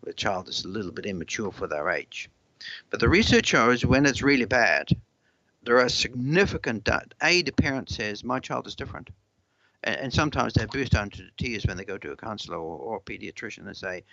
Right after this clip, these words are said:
"My child is different." I was reading a wonderful book where, where the mother said, "I'm losing my child. I just, I'm losing connection with my child. The, the child is just all over the way, all over the place. I can't do it."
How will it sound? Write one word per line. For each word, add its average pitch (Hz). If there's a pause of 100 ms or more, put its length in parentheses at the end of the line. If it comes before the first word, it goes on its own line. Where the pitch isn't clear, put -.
(220)
"My 127
child 110
is -
different." -
I -
was 101
reading 113
a 92
wonderful 98
book 87 (300)
where, 107 (260)
where 123
the 101
mother 113
said, -
"I'm 120
losing 135
my 78
child. -
I 113
just, 95
I'm 101
losing 120
connection -
with -
my -
child. - (360)
The, 226
the 113
child 131
is 80
just -
all 123
over 117
the 98
way, 71 (100)
all 127
over 120
the -
place. -
I -
can't -
do -
it." -